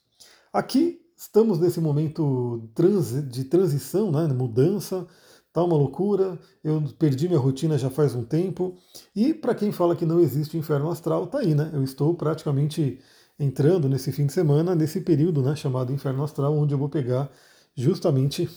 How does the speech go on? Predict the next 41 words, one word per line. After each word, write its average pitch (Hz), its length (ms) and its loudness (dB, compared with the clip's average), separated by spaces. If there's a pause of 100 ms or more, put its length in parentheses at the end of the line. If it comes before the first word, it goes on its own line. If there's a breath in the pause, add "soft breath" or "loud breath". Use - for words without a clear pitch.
(180)
o 160 80 -2
momento 147 340 2
da 139 140 0
mudança. 131 560 0 (360 soft breath)
Então 131 160 -6
tá 135 140 -2
bem, 139 520 0 (300 soft breath)
o 196 80 0
inferno 175 280 4
astral 170 240 2
basicamente 156 520 2
não 147 120 2
é - 20 2
uma 160 140 0
coisa 147 200 -2
ruim, 135 300 0
tá? 127 180 -2
Não 117 160 0
é 135 40 0
uma 139 160 0
coisa 131 200 0
que, 131 280 -6 (180 loud breath)
o 156 80 4
nome 170 300 6
talvez 135 420 2
assuste, 196 540 -4
o 127 80 0
nome 139 260 2
talvez 127 380 0
impressione, 143 680 0 (540 loud breath)
mas 180 160 4
é 196 60 6
um 214 80 2
período 180 360 4
de 156 140 0
um 170 100 2
certo 147 380 -2
cansaço, 156 640 -2
né? 131 160 0
Um, 113 240 -4 (420 soft breath)
uma, 127 400 -2